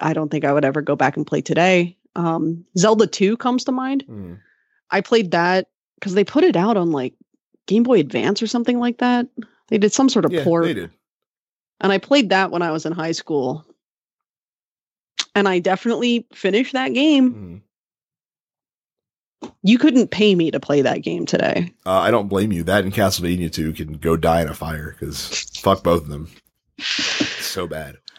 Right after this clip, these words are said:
Speaker 1: Yeah, Zelda
Speaker 2: Compared to the
Speaker 1: two
Speaker 2: originals.
Speaker 1: certainly had some ideas about how games should be played.
Speaker 2: Yeah. Not good ones,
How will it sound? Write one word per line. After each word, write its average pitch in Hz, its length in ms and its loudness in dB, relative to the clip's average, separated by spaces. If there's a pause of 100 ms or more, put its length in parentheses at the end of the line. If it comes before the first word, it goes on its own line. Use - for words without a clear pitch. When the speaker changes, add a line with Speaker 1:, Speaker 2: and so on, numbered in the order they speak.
(280)
Speaker 1:
Yeah, 175 180 6
Zelda 226 260 6
Speaker 2:
Compared 370 80 2
to - 40 -4
the 254 60 6
Speaker 1:
two 247 80 6
Speaker 2:
originals. 214 200 0
Speaker 1:
certainly 214 300 2
had 180 200 2
some 165 440 0 (520)
ideas 160 580 0 (580)
about 127 480 -2
how 160 180 -2
games 139 240 0
should - 140 -6
be - 100 -4
played. - 340 -4 (120)
Speaker 2:
Yeah. 208 200 -8 (600)
Not 123 220 -4
good 160 140 0
ones, 180 300 -8